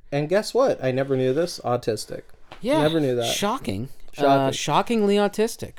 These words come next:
Speaker 2: But, uh, <laughs> but yeah, so we've, that's, so the big one for me was, uh, Dimebag Darrell. You know who he was?
Speaker 1: No.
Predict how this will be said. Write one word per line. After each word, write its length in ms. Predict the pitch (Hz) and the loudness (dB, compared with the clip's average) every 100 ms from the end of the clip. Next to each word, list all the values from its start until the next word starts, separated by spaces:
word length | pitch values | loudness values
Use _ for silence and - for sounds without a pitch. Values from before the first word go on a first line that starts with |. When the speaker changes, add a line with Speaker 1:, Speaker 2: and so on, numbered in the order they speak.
| - | -2
Speaker 2:
But, 340 | 151 147 143 | 6 6 6
uh, 580 | 170 151 151 151 147 147 - - - - | 6 8 8 8 6 4 -2 -14 -16 -16
<laughs> 440 | - - - - - | -18 -20 -20 -14 0
but 220 | 143 135 | 0 4
yeah, 320 | 190 165 101 | 4 6 2
so 540 | - - 156 147 139 - - - | -4 2 6 6 6 0 -10 -12
we've, 300 | 135 135 - - | -8 -8 -8 -2
that's, 400 | 160 175 - - - - - - - | 2 2 0 -10 -12 -20 -18 -16 -10
so 260 | - 185 156 | -2 0 2
the 140 | 156 | 2
big 180 | 175 196 | 4 6
one 180 | 226 208 | 6 4
for 120 | 180 | 2
me 180 | 175 175 | 2 4
was, 280 | 151 120 | 2 2
uh, 140 | 120 104 | 0 0
Dimebag 500 | 113 123 123 120 110 | 0 0 0 0 0
Darrell. 360 | 117 120 131 127 | 0 2 0 -2
You 100 | 117 | -4
know 120 | 117 | -2
who 140 | 113 | -4
he 140 | 110 123 | -4 -4
was? 280 | 135 143 185 | -2 -4 -4
Speaker 1:
No. 440 | 117 127 131 113 | -4 -4 -6 -8